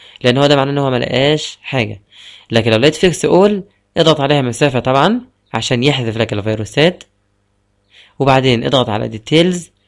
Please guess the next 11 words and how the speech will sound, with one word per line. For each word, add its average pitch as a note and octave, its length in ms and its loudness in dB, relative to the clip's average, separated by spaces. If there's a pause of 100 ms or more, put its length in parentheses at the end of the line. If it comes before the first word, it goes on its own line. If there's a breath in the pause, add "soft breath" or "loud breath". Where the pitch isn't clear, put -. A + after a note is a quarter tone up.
(200)
واضغط C3 420 -2
Alt A#2+ 260 -2
E، A2+ 140 -2 (460)
اكزيت A2+ 340 -6
يعني. - 140 -16 (1800)
ده D3+ 400 0 (160)
السكان C3 560 -4 (100)
باسم B2+ 220 -6
ديف. G2+ 320 -2 (1040 loud breath)
تالت G3 220 4
حاجة G3 440 -2